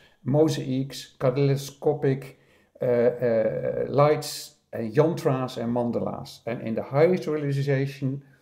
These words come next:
of the meditation, you can see figures of Christ, bodhisattvas, Buddhas, and all. So let's start with the initial phase.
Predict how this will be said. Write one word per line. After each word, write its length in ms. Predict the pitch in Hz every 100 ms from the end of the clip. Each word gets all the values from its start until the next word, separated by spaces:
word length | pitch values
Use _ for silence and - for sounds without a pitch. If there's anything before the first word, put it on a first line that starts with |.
| _ _
of 200 | 135 139
the 80 | 139
meditation, 840 | 127 120 117 127 123 - - 127 - _
you 140 | 143 -
can 200 | 143 139
see 380 | - 131 135 -
figures 320 | 165 147 131
of 180 | 127 -
Christ, 540 | - 135 120 123 - - _ -
bodhisattvas, 1040 | 123 156 143 - 123 - 123 107 110 - - -
Buddhas, 680 | 120 143 135 113 120 - - _ _
and 240 | - 135 139
all. 360 | - - - - _ _ _ _
So 240 | - 160
let's 260 | 147 165 165
start 340 | - 175 180
with 140 | 170 139
the 140 | -
initial 340 | 143 143 139
phase. 600 | 139 - 80 - - -